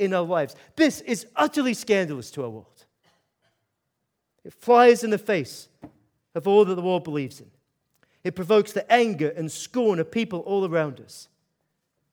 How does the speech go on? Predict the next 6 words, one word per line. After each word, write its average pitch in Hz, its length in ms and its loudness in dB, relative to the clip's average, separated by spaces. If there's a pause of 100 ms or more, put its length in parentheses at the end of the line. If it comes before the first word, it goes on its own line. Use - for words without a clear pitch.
(680)
But - 120 -20
friends, 269 540 -14 (680)
this - 140 -20
is 208 100 -16
nothing 226 320 -4
new. 202 240 0